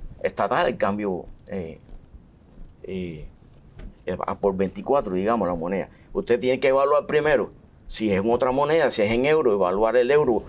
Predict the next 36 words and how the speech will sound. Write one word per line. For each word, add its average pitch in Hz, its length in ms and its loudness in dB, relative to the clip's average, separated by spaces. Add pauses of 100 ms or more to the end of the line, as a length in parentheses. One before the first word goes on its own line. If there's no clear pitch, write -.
(220)
el - 160 -2
cambio 131 400 2
contra 113 360 0
el 117 80 -2
dólar, 135 340 2 (240)
luego 120 320 2
el 120 80 -4
dólar 139 340 2
contra 104 420 0
la 95 160 0
moneda 104 360 -2
nacional 147 540 -2 (680)
y 110 120 -4
todas 110 260 4
esas 113 240 -2
tasas, 131 300 0
y 143 40 -4
luego 135 280 4
tener 139 260 2
en 131 80 -4
cuenta 143 320 0
los 113 260 0
márgenes 113 360 0
comerciales 107 580 0 (360)
de 113 120 2
las 107 160 0
diferentes 110 420 -4
importadoras, 101 680 0
todo 110 100 -4
eso 107 140 -4
lo 98 60 -6
tiene 95 180 -4
que 87 60 -10
tener 85 220 -8
en - 40 -18
cuenta, 240 320 -8